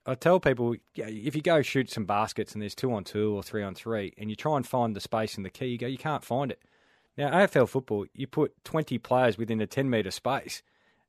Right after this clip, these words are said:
and they're all trying to knock your block off, and then you're asking them to execute the skill and then also deliver it forty metres away. Now, I'm not making an excuse, but it, it does help when you critique players,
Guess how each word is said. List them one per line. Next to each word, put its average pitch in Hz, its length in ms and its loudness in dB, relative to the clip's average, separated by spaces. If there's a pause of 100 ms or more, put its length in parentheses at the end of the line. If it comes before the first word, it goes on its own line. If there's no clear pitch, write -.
(140)
and 127 120 -2
they're 143 100 6
all 170 60 6
trying 143 180 4
to 123 60 4
knock 120 240 2
your 110 80 2
block 120 260 6
off, 92 280 -2
and 113 100 -4
then 127 100 0
you're 123 100 4
asking 135 320 6
them 113 80 -2
to 117 260 2
execute 120 400 -4
the 101 80 -12
skill 117 420 0 (420)
and 117 100 0
then 143 120 6
also 127 340 8
deliver 120 340 4
it 104 100 -2
forty 117 280 2
metres 117 300 2
away. 90 260 -6
Now, 131 220 0
I'm 151 60 0
not 185 120 2
making 135 240 0
an 110 60 -2
excuse, 113 360 -6
but 123 140 0
it, 131 180 0
it 127 100 -2
does 143 240 6
help 117 200 2
when 113 140 -2
you 104 80 -6
critique 107 400 -4
players, 135 380 -2